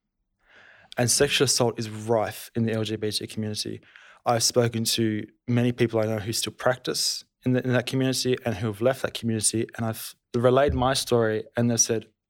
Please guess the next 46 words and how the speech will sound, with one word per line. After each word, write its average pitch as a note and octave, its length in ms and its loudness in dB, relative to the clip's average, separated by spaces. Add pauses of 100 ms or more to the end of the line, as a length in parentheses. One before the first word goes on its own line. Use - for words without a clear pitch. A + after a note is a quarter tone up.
(180)
"Oh, A#2 180 -6
I've A#2 160 -2
been A2 140 -2
through G#2+ 140 -6
something - 260 -8
similar." C#3+ 400 -6 (840)
They A#2+ 100 0
said, - 280 0
"But A#2 100 0
I A#2 40 4
never B2 240 -2
would B2 80 -6
have A2+ 120 -10
called A#2 200 -2
it - 40 -4
sexual A2+ 300 -4
abuse. A#2+ 220 -6
I, B2 160 -2
I B2+ 60 0
just - 160 -2
thought B2 100 0
it A2+ 60 -4
was A2+ 100 -4
normal." C#3 400 -4 (420)
Sexual D3+ 360 2
assault, C3+ 640 2 (760)
it D3 240 -4
diminishes C#3 540 2
the B2+ 60 -2
human A#2+ 260 0
spirit. B2 480 -2
It, B2+ 260 -6
it's C3+ 220 2
crushing A#2 480 0
for - 180 -8
the A2+ 80 -4
human, A2 260 -4
for - 220 -10
the G#2 60 -4
human A2 240 -6
spirit. A2 340 -4
And A#2+ 120 -2
it - 100 -10
just C3 340 2
leaves A#2+ 380 0
you G#2+ 160 -4